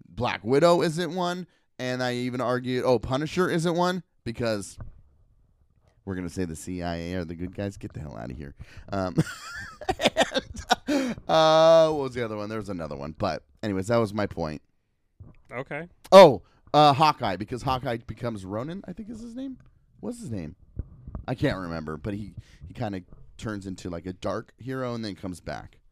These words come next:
Speaker 1: But
Speaker 2: Uh,
Speaker 1: that ain't little bit of straying away, you're not a hero now. Turns
Speaker 2: Hmm.
Speaker 1: out.
Speaker 2: I guess it depends upon your hero, but in real, in reality, there's no, uh, I mean, there
Speaker 1: Oh,
Speaker 2: is
Speaker 1: Jake's always bringing it back to
Speaker 2: There's
Speaker 1: reality.
Speaker 2: really no heroes, though, right? Like,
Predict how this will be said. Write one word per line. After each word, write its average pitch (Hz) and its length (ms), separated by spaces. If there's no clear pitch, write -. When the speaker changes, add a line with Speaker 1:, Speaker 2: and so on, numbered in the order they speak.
Speaker 1:
But 143 220
Speaker 2:
Uh, - 20
Speaker 1:
that 151 240
ain't 180 220
little 190 200
bit 196 180
of 185 180
straying 202 520
away, 226 380
you're 104 120
not 127 160
a 147 40
hero 156 220
now. 113 220
Turns 127 260
Speaker 2:
Hmm. 139 60
Speaker 1:
out. 139 220
Speaker 2:
I 135 40
guess 127 180
it 127 120
depends 117 380
upon 113 280
your 113 140
hero, 117 240
but 117 120
in 131 80
real, 180 260
in 135 180
reality, 147 600
there's 120 320
no, 123 480
uh, 107 300
I 123 40
mean, 117 120
there 113 140
Speaker 1:
Oh, 107 60
Speaker 2:
is 113 80
Speaker 1:
Jake's 151 200
always 247 280
bringing 311 340
it 311 120
back 302 260
to - 80
Speaker 2:
There's 359 200
Speaker 1:
reality. 165 540
Speaker 2:
really 254 320
no 202 320
heroes, 143 1080
though, 104 560
right? 170 520
Like, 135 560